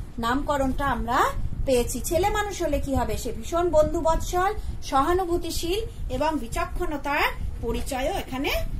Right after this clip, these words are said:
দিয়েছে। তো গল্পটা তো মেয়েরা তোমরা খুব ভালো করে পড়বে, আহ, উম, চরিত্রগুলো দেখবে, আর যে কোনো লাইন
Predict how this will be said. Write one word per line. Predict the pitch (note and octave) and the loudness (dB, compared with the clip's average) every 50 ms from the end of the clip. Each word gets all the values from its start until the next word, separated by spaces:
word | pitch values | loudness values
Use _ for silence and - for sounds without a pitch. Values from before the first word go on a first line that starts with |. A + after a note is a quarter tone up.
| - - B3+ | -4 -4 -4
দিয়েছে। | C4 E4+ D#4 B3 - - - - F#3+ - - - - - - - - - - | 0 0 0 0 0 0 -2 -2 -2 -4 -4 -4 -4 -6 -6 -6 -6 -6 -6
তো | - B3 | -4 -2
গল্পটা | G#3+ B3+ B3 B3 B3+ D#4 D#4 E4 F#4 | 0 2 2 2 0 -2 -4 -4 -4
তো | F#4 F4+ E4 D4 | -2 0 0 0
মেয়েরা | C#4 C4+ C4+ C4+ C4 B3+ C4+ | 0 0 0 0 0 0 0
তোমরা | C4 B3 A#3+ B3 - - | 0 0 0 0 0 0
খুব | F4 F4+ F4+ | 0 0 0
ভালো | C#4+ C4+ C#4 C#4+ D4+ D4+ | -2 -2 0 2 2 2
করে | D#4+ E4+ F4 E4+ E4+ | 2 0 -2 -2 0
পড়বে, | - D#4+ D#4+ D#4 D#4+ F4 G4 B4+ D5 D5 - - - - - - | 0 0 0 2 2 0 0 0 0 -2 -6 -8 -10 -8 -6 -4
আহ, | - A3 A3+ A#3 A#3+ A#3+ A#3 A#3 A#3 - - | -2 0 2 2 2 2 2 0 -2 -4 -6
উম, | A#3 A#3 A#3 A#3 A#3 A#3 A3 A#3+ - | -6 -4 -4 -4 -4 -6 -6 -6 -2
চরিত্রগুলো | - D4 C#4 C#4 C4 - D#4 D4 C#4+ D4 D4 D4 | 0 2 2 2 0 0 0 0 2 4 4 4
দেখবে, | C#4 C#4 C#4 C4+ C4 B3+ D#4 F4 G#4+ B4+ - - - - - | 6 6 4 4 2 0 0 0 0 2 0 0 0 0 0
আর | - G4+ - | 0 2 2
যে | - F4 | 2 0
কোনো | E4+ E4 E4+ E4 E4 D#4+ | 0 0 0 0 2 4
লাইন | D#4 C4+ B3 B3+ C4 | 4 4 4 4 4